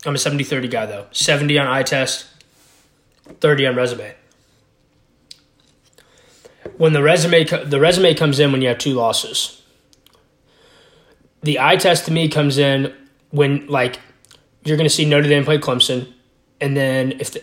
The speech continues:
you're gonna have to determine if Notre Dame loses to Clemson, you're gonna have to look at them in A and M, who is better right now? The eye test. That's the,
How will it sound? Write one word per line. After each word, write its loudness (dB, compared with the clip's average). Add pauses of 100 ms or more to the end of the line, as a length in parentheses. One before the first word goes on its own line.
you're -2
gonna 2
have -4
to -6
determine -2
if -8
Notre 2
Dame 4
loses 0
to -4
Clemson, -2
you're -4
gonna -2
have -10
to -4
look -2
at -2
them 0
in -2
A 0
and -2
M, -2
who 0
is 0
better 0
right 0
now? -12 (800)
The -4
eye -6
test. -10 (440)
That's 0
the, 0